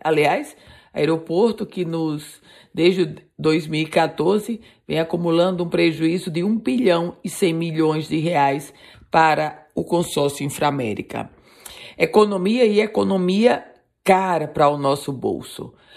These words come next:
O estado potiguar tem o segundo maior preço da gasolina. O preço médio da gasolina comum nos postos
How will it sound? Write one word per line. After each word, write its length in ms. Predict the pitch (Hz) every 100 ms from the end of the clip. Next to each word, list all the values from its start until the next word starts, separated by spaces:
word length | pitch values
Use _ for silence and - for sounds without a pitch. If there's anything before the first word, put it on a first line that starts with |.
| - -
O 20 |
estado 380 | - 165 156 160
potiguar 680 | 170 165 156 165 165 - - _
tem 180 | - 147
o 120 | 170
segundo 680 | 180 - 156 147 220 254 170
maior 760 | 160 165 151 151 170 185 - _ _ _ _
preço 580 | 170 170 175 - 185 -
da 240 | 151 156
gasolina. 720 | 139 127 131 139 123 98 101 107
O 60 |
preço 460 | - 202 202 - 240
médio 440 | 175 165 202 180
da 140 | 160 151
gasolina 540 | 156 156 160 175 202
comum 340 | 185 160 143
nos 240 | 143 165 -
postos 680 | 165 175 208 - 156 147